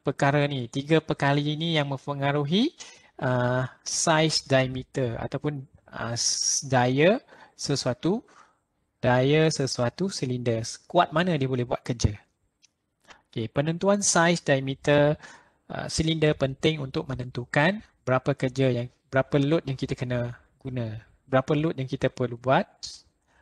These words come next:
So, how to say, kita nak buat sesuatu kerja, kita nak tolak sesuatu kerja, kita nak angkat sesuatu kerja, kita kena tahu berapa force itu.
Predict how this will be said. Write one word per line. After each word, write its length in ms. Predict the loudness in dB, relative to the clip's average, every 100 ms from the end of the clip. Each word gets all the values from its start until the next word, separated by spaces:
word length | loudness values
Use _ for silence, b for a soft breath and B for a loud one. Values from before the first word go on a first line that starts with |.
| _
So, 400 | -4 4 4 4 -2 B B -20 _ _ _ _ _ _ -20 _ _ -8
how 160 | -2
to 160 | -2 0
say, 220 | 0 -2 B B -6
kita 240 | 2 4
nak 160 | 4 2
buat 80 | 0
sesuatu 400 | 0 0 -2 -2
kerja, 400 | -2 0 0 0
kita 320 | -2 -2 -2
nak 160 | -4
tolak 240 | -4 -4 -4
sesuatu 320 | -6 -8 -6
kerja, 320 | -6 -4 -4
kita 320 | -2 0 0
nak 80 | 0
angkat 320 | -4 -4 -6
sesuatu 240 | -6 -10 -8
kerja, 400 | -10 -4 -2 -2
kita 240 | 0 0
kena 160 | 0 -2
tahu 240 | -2 -2
berapa 320 | 0 0 0
force 400 | -4 0 0 0
itu. 240 | -6 -6